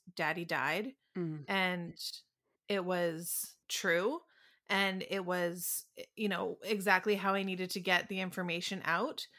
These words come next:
Speaker 1: And just like with you, like, y-, you knew what to say and you knew what your kids would understand. There's no good way to s-, tell someone that their dad's gone.
Speaker 2: Well, and right after we had that discussion, you know, for those few, those days between the funeral and the,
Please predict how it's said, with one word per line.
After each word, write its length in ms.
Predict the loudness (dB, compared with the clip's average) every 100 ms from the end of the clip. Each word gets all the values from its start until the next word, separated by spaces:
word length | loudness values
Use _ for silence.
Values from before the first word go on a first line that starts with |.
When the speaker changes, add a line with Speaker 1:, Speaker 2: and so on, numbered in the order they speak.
| -20 -20 _
Speaker 1:
And 360 | 0 2 2 0
just 200 | -2 0
like 200 | 0 0
with 200 | -4 -4
you, 260 | -2 0 2
like, 240 | 2 2 -2
y-, 120 | -10
you 240 | -4 0 2
knew 260 | 4 4
what 220 | 4 2 2
to 100 | -2
say 360 | 0 2 2
and 120 | 0
you 60 | -2
knew 240 | -2 -2
what 180 | -2 -2
your 120 | -4
kids 300 | -6 -6 -4
would 100 | -2
understand. 760 | -4 -2 -4 -6 -6 -4 -4 -6 -10
There's 420 | -10 2 4 4 2
no 480 | 0 2 2 0 -6 -4
good 220 | 0 0
way 220 | 4 4
to 60 | 4
s-, 280 | 2 -4 -4
tell 260 | -2 2 2
someone 540 | 2 2 2 0 -2 -4
that 180 | -2 0
their 100 | 2
dad's 300 | 6 4 4
gone. 240 | -4 -2
Speaker 2:
Well, 160 | 8 10
and 300 | 12 10 8
right 360 | -2 8 10 12
after 280 | 12 10 4
we 120 | 0
had 200 | 2 4
that 160 | 4 2
discussion, 720 | -4 0 2 2 0 -2 -4 _ _ _ _
you 160 | -2 4
know, 280 | 6 4 2
for 120 | -2
those 280 | 4 4 4
few, 280 | 2 2 4
those 260 | 4 2 0 _
days 240 | 4 6 4
between 340 | -2 0 2
the 80 | 2
funeral 500 | 2 2 4 6 6
and 180 | 6 6
the, 240 | 4 4